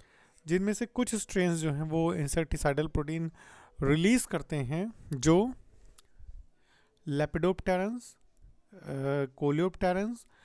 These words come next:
और Dapterans, ये इंसेक्ट्स के ऑर्डर हैं, जिसमें Lepidopterans में basically बटरफ्लाई, मॉथ, टोबैको बडवर्म, आर्मी वर्म, ये सब आ जाते हैं। Coleopterans में बीटल्स आ जाती हैं और Dapterans में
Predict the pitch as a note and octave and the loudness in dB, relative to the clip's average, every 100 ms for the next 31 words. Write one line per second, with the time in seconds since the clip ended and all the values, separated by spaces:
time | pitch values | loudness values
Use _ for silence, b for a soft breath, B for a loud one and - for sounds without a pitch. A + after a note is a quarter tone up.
0 | b b - G3 G#3+ D#3 D3 C#3 B2 A#2+ | b b -2 0 0 2 0 0 -4 -6
1 | A#2+ - b b b - F3 F#3 F3 D#3 | -8 -10 b b b 0 2 2 0 0
2 | G3+ G#3 - - F3+ D3+ C#3+ F3+ D#3 E3+ | 0 0 -4 0 4 6 8 6 4 -2
3 | B3+ B3 D#3+ D3+ D#3+ D#3 D#3 D#3 D3+ C#3+ | -4 -8 -8 -4 0 2 2 0 0 -2
4 | - D3+ D#3+ D3 D3+ D3+ D#3 D3+ D3+ D3+ | -2 -4 -2 -2 -2 -4 -4 -2 -4 -4
5 | C#3 C3+ - D3 C#3+ D3+ C#3 B B B | -4 -4 -4 -4 -4 -4 -6 B B B
6 | B _ B2+ C#3 C#3 D3+ - D3+ C#3+ D3 | B _ -2 0 0 -2 0 2 2 2
7 | C#3 C3+ C3+ D3 D3+ - - - C#3+ C#3+ | 0 0 2 4 4 2 -2 0 0 2
8 | D3 D#3+ C#3 C#3 C#3 D3 C#3+ D3 - - | 0 -2 0 2 2 2 0 -4 -8 -4
9 | C#3+ C#3 D3+ C#3+ C#3+ D3 D3 D3+ C#3+ C#3+ | -2 0 0 -2 -2 -2 -2 0 0 -2
10 | D#3 D#3 F#3 - B B B B B - | -2 -4 -4 -10 B B B B B 0
11 | F3 F3+ G3+ G3 F3+ E3+ F#3 D3 C3+ D#3 | 4 6 6 4 2 0 0 0 2 2
12 | E3+ F3 E3 D#3 E3 F3+ G#3+ G3+ C3 C#3 | 2 2 0 -2 -2 -2 -2 -4 -4 -6
13 | - C#3+ C#3+ C#3+ F3 A3 | -2 0 0 -2 -2 -2